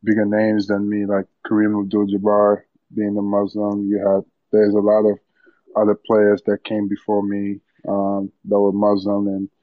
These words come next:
just showed, you know, what we were really about. So, you know, once I got to the N B A, I really didn't have any, any problem. Pe-,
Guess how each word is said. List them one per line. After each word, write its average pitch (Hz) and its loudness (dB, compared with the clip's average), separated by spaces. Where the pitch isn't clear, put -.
just 107 0
showed, 110 2
you 110 -4
know, 104 0
what 101 0
we 104 2
were 104 2
really 101 0
about. 98 2
So, 95 -6
you 107 -8
know, 101 -2
once 104 -2
I 110 0
got 101 -2
to - -12
the 107 -2
N 101 0
B 104 2
A, 104 4
I 101 2
really 101 0
didn't 101 -4
have 101 -2
any, 101 -4
any 101 -4
problem. 101 0
Pe-, 107 4